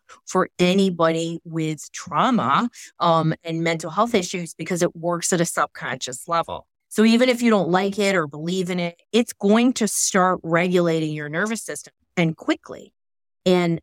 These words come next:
way quicker <laughs> than, than a m-, medication will, because medications is sort of like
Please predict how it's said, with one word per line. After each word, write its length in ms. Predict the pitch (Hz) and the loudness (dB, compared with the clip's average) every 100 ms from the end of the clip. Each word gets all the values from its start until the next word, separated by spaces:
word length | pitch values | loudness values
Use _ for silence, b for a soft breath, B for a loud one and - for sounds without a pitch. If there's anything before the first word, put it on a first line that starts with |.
| - | -8
way 340 | 175 202 311 | 0 2 2
quicker 680 | - - 214 - 180 165 - | -2 -2 -2 0 0 0 -2
<laughs> 260 | - 165 - | -8 -10 0
than, 380 | 320 302 277 226 - _ - | 0 6 6 6 0 _ -2
than 220 | 208 202 | 2 2
a 40 | |
m-, 220 | 180 185 190 _ | 0 -2 -4 _
medication 920 | 180 180 175 165 - 185 381 - 185 160 | -8 0 2 0 -2 -2 0 2 2 2
will, 320 | 151 151 175 | 2 0 0
because 300 | 175 185 175 | -2 -6 -4
medications 720 | 175 170 170 180 160 170 160 | 0 0 0 -6 -4 -6 -6
is 120 | 160 | -10
sort 160 | - 156 | -6 -4
of 80 | 156 | -4
like 160 | 143 | -6